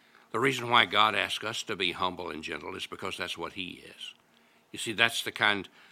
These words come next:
of quality he has, and that's the quality he wants to produce in us.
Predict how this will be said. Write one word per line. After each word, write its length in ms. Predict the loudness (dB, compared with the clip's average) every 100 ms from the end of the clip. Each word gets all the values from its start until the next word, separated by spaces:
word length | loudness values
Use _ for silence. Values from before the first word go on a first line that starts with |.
| -12
of 140 | -12
quality 500 | -2 0 0 -4 -8
he 220 | -8 -8 -8
has, 540 | -10 -12 -14 -16 -18 -20 -16 -2
and 80 |
that's 220 | 0 0 -2
the 100 | -4
quality 500 | 2 2 2 -2 -6
he 120 | -4
wants 320 | -6 -6 -8
to 100 | -10
produce 420 | -14 -8 -6 -6
in 140 | -6 -6
us. 380 | -6 -8 -14